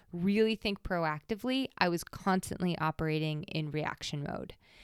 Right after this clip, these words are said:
So I started doing a C E O strategy day with friends because that was the only way I could hold myself accountable to actually showing up and doing it. And I'm gonna talk about doing one with other people, uh,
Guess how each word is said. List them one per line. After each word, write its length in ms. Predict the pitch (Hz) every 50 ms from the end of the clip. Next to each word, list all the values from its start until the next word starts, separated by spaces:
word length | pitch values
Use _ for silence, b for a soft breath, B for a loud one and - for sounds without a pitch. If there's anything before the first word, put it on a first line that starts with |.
| B B B B B B
So 360 | - - 220 208 196 190 185 - -
I 100 | - 175
started 380 | - - - 208 240 349 392
doing 220 | - 294 214 196 196
a 60 | 196
C 380 | - - - 175 - 175 175 170
E 40 |
O 200 | 160 160 160 165 156 - _ -
strategy 560 | - - - 226 202 190 185 180 165 156 160
day 240 | - - 170 165 165
with 220 | 151 151 151 -
friends 800 | - - - - - 208 175 - - - - 190 - - - - b b b b b -
because 420 | - 196 - - 202 185 170 160
that 180 | - - - -
was 100 | - 147
the 160 | - 190 - - -
only 300 | - 190 208 233 294 320
way 200 | 269 226 214 208
I 120 | 220 214
could 120 | 196 214 196
hold 220 | 202 196 185 175
myself 360 | 180 170 170 - 180 165 -
accountable 460 | 170 - 165 156 156 160 156 196 214
to 160 | 208 - - -
actually 380 | 160 - - - - 160 156
showing 400 | 147 - - 208 190 196 220 226
up 220 | 202 185 190 - -
and 140 | - 165 156
doing 280 | - 165 156 170 185 226
it. 180 | 285 320 - _ - b b b b b b b b b b b b
And 300 | - 214 208 202 202 - - -
I'm 140 | 226 247
gonna 180 | 262 359 427 -
talk 300 | - - 208 190 196 -
about 260 | 165 156 151 147 - _ _ _ _ -
doing 260 | - 202 185 185 175
one 200 | 170 170 165 160
with 180 | 156 156 - - -
other 220 | - 180 170 156 160
people, 500 | - - 180 165 - 147 151 - - - _ _ -
uh, 300 | - 165 160 156 156 151